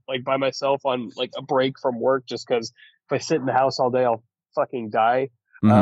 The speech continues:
Speaker 1: Um, so, like, I'm walking back up the street and I see him, and he's just got, like, uh, I think he's wearing, like, Cowboys pajamas. I can't remember, but he's just got these fucking yellow boots,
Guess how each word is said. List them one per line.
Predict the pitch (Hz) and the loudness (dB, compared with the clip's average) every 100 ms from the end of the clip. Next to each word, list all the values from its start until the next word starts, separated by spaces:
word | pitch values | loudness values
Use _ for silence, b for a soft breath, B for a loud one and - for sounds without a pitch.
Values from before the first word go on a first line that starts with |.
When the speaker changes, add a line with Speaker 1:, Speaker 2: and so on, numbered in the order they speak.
| 120 120 113 110 | 6 4 2 0
Speaker 1:
Um, | 107 _ _ _ | -6 _ _ _
so, | - 143 131 120 117 120 _ _ _ _ | -6 -2 0 0 -2 _ _ _ _ _
like, | 139 | -10
I'm | 131 135 135 | -6 -8 -4
walking | 165 170 185 | -2 -2 -2
back | 151 143 | -8 -8
up | 139 | -12
the | 120 | -12
street | - 139 | -10 -8
and | 131 | -4
I | 123 | -6
see | - 123 | -6 -4
him, | 120 120 | -2 0
and | 117 | -2
he's | 117 | -2
just | 135 117 | -4 -4
got, | 131 123 | 0 0
like, | 120 117 107 _ _ _ _ _ _ _ _ _ _ _ _ - | 2 0 -2 _ _ _ _ _ _ _ _ _ _ _ _ -8
uh, | 113 110 107 104 104 98 _ _ _ _ _ _ _ _ _ _ | -2 0 0 -2 -4 -8 _ _ _ _ _ _ _ _ _ _
I | - | -6
think | 135 180 | -2 0
he's | 175 170 | 0 2
wearing, | 165 | 2
like, | 151 131 - | 2 0 -4
Cowboys | - 147 151 143 | -2 0 0 -2
pajamas. | - 135 139 139 | -4 -2 -2 0
I | 139 | -2
can't | 185 156 | -2 -2
remember, | 131 120 | -2 -2
but | 123 | -2
he's | 127 | -4
just | 131 - | -6 -8
got | 135 | -8
these | 123 | -8
fucking | 151 - 127 | -8 -8 -2
yellow | 123 139 139 | 2 2 2
boots, | 120 117 113 - | -2 -4 -4 -6